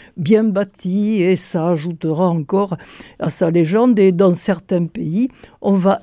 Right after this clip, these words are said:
inventer des spectacles pour lui. Ça sera le cas de l'Angleterre, et ça sera le cas d'autres aussi sur le plan théâtral. Alors, ce, ce Jules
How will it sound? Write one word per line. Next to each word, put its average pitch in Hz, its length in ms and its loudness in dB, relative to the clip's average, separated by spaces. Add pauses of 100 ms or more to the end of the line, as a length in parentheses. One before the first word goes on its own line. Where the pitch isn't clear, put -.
inventer 220 800 0
des 185 220 -2
spectacles 220 960 -8 (260)
pour 302 200 -2
lui. 92 300 -2 (360)
Ça - 180 -2
sera 180 360 -2
le 170 120 0
cas 220 360 -2 (320)
de 175 200 2
l'Angleterre, 190 800 0
et 190 60 -4
ça 180 200 -6
sera 156 300 -6
le 156 120 -8
cas 226 220 -4 (480)
d'autres 202 600 0
aussi 214 640 -4
sur 175 260 -4
le 165 120 0
plan 254 340 -2 (220)
théâtral. 185 580 -2 (1120)
Alors, 233 260 0
ce, - 240 -12
ce 262 240 0
Jules 220 560 2